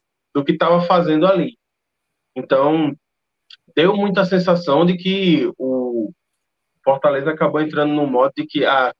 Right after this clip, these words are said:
quando a gente quiser, a gente joga, vence e pronto. E não foi o que aconteceu, né? Mas, é, acho que destaques positivos eu não consigo elencar não, tá, Celso?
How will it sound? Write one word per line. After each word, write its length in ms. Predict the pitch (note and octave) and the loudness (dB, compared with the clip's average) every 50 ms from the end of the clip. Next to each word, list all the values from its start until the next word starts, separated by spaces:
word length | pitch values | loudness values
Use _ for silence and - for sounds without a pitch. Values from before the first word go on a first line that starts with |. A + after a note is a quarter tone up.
| _ _ _ _ - | _ _ _ _ -4
quando 180 | C#3 C#3+ C#3 | -2 0 0
a 80 | C#3 C#3+ | 0 0
gente 160 | D3+ D3+ D3+ | -2 -4 -6
quiser, 380 | - F3+ F3 D#3+ D#3 D3+ E3 E3+ | -2 -2 -2 0 2 2 2 2
a 20 | |
gente 240 | E3+ E3+ E3+ - - | 2 0 -4 -4 -4
joga, 480 | C#3 C3+ C#3+ D#3+ E3 F#3 F#3+ F3+ F3+ _ _ _ _ _ _ _ _ - | 0 0 2 2 2 0 0 -2 -2 _ _ _ _ _ _ _ _ -6
vence 380 | A#2+ C3 D3+ E3 E3 - - | -4 -4 -4 -4 -6 -6 -6
e 240 | F3+ F3+ G3 G3 F3 _ | -6 -6 -6 -8 -10 _
pronto. 200 | - G#2+ - - _ - _ _ _ _ _ _ _ _ _ - | -6 -6 -6 -8 _ -20 _ _ _ _ _ _ _ _ _ -2
E 140 | A2+ A#2+ B2+ | 0 2 4
não 200 | C3 C#3+ D#3+ E3+ | 4 2 2 2
foi 160 | E3+ - D#3+ | 2 0 0
o 60 | E3 | 2
que 60 | E3 | 2
aconteceu, 560 | F3+ F3 F3 F#3+ F3+ B3 B3+ - - D#3+ C3+ B2 | 0 0 0 0 -2 -4 -6 -4 -2 0 0 0
né? 140 | B2+ C#3 C#3+ _ _ _ _ _ _ _ _ _ _ _ _ _ _ _ _ _ _ - | 0 -2 -6 _ _ _ _ _ _ _ _ _ _ _ _ _ _ _ _ _ _ -4
Mas, 800 | A#2+ B2 B2 A#2+ A#2+ B2+ C3 C3+ C#3+ D3+ D#3 D#3 D3+ C#3+ C3 B2+ | 0 2 4 4 4 4 2 2 2 2 2 2 0 -2 -6 -4
é, 540 | A#2 B2 B2 A#2+ A#2+ A#2+ A#2+ A#2 A#2 A#2+ - | -2 0 0 2 2 4 4 4 2 2 0
acho 240 | - B2 C3+ - - | -2 -2 -2 -2 -6
que 80 | - D#3 | -8 -6
destaques 420 | D#3+ F3 - - E3+ F3 F3 F3 | -6 -4 -2 0 0 -2 0 0
positivos 380 | F3+ F#3 F3+ F3 - F3+ F3 F3 | 0 0 0 0 0 0 2 2
eu 80 | F#3+ | 4
não 140 | F#3+ F#3+ F#3 | 2 2 0
consigo 320 | F#3+ G3 F3+ F3 F#3 F3 | -2 -4 -4 0 0 2
elencar 420 | F3 F3+ F#3 F3+ F3+ F3+ G3 G3 F#3 | 2 2 2 2 0 0 0 0 2
não, 200 | D3+ B2 A#2+ A#2 | 0 -2 -2 0
tá, 120 | B2+ C#3+ C#3+ | -2 -2 -2
Celso? 360 | - B2 A2 - - - | -2 -4 -4 -4 -6 -16